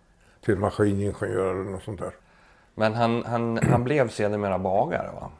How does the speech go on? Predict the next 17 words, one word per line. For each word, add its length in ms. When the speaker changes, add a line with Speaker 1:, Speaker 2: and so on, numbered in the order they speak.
Speaker 1:
Mm. 220
Speaker 2:
Hur 80
kom 220
det 140
där 300
sig 240
då? 60
Speaker 1:
Jo, 440
eh, 380
hans, 880
min 200
farmor 460
alltså, 220
hon 220
hade 280
ju 100
bageri. 520